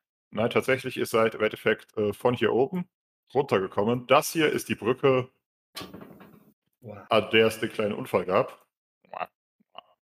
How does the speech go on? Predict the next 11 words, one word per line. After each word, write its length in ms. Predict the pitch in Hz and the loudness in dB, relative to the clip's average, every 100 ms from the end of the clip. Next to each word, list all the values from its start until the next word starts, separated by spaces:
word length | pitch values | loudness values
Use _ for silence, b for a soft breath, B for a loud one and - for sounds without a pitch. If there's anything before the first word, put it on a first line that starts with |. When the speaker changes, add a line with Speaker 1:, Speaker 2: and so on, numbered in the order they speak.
| _ | _
Speaker 2:
Okay. 600 | 110 104 - - 113 - - _ _ _ - | -14 -14 -18 -16 -14 -14 -16 _ _ _ -2
Speaker 1:
Und 320 | 110 110 107 | 0 0 -2
im 100 | 113 | -2
Endeffekt, 480 | 123 - 127 - - | -2 0 0 -2 -4
äh, 340 | 120 107 107 - _ _ _ _ | 0 2 2 0 _ _ _ _
Speaker 2:
Mit 100 | 120 | -16
einem 200 | 104 110 | -10 -8
Dorfsee, 680 | 110 147 196 - - 90 90 _ | -6 -6 -8 -12 -16 -16 -16 _
natürlich. 420 | - 147 175 - - _ - - _ _ _ - 120 | -16 -14 -14 -16 -20 _ -20 -20 _ _ _ -10 -6
Speaker 1:
Ja, 640 | 87 95 175 98 - - _ _ | -2 -2 -2 -4 -12 -18 _ _
Niveau. 800 | 92 82 87 139 - - - - | -16 -4 0 0 -2 -14 -20 -20